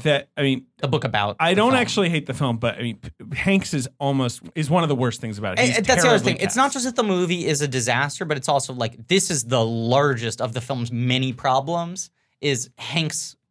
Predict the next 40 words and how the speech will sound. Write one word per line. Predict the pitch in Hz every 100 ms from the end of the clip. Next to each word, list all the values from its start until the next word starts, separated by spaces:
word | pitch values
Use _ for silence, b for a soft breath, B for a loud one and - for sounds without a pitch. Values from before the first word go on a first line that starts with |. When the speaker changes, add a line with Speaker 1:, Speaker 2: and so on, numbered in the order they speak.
| -
Speaker 2:
in | 175 180
this | 170 160
role. | 139 135 117 110 110
Speaker 1:
Him | 208
and | 226 180
Griffith | 127 - 113
are | 101
just | 85 - _
terrible. | 76 65 60 _ _ _ _ _ -
They're | 131
just | 123 -
Speaker 2:
They | - 277
Speaker 1:
terrible. | -
Speaker 2:
cast | 311 302
that | 226
entire | - 262 254 226
film | 269 247 127
wrong. | - - _ _ _ _ -
Speaker 1:
I | 175
mean, | 196
they | 208
just | 208 -
cast | 226 196 -
big | 214
stars, | 233 240 143
but | 123 131
yeah. | 143 185
Speaker 2:
It's | -
kinda | 214 214 180
stunning, | - 160 98 65
yeah. | 151 - - _ -
Speaker 1:
Then | 190 269
he | 359
does. | 220 139 127 123
Then | 185 254
he | 311
just | 254 262
Speaker 2:
'Cause | -
that | 233
Speaker 1:
comes | 466